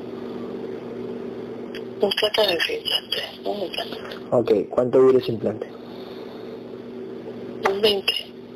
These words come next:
Speaker 1: veinte mil.
Speaker 2: Veinte mil, ya, pues sácalo. Sácalo. Ahora, este, ¿no es un contrato o es un implante que les da la gana poner nada?
Speaker 1: Una vez les da la gana, por molestar.
Speaker 2: Ok, sácalo. Vale.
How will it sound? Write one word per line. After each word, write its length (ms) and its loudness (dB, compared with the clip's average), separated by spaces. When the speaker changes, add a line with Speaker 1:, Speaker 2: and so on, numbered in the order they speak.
Speaker 1:
veinte 300 4
mil. 140 -2
Speaker 2:
Veinte 240 6
mil, 160 2
ya, 120 6
pues 140 2
sácalo. 320 4
Sácalo. 440 2
Ahora, 380 6
este, 760 6
¿no 220 6
es 40 6
un 100 6
contrato 520 8
o 60 10
es 60 8
un 140 8
implante 340 8
que 120 8
les 100 6
da 60 6
la 80 8
gana 160 4
poner 240 6
nada? 360 2
Speaker 1:
Una 280 8
vez 140 8
les 220 4
da 80 8
la 160 8
gana, 320 2
por 160 4
molestar. 420 4
Speaker 2:
Ok, 240 8
sácalo. 440 4
Vale. 240 4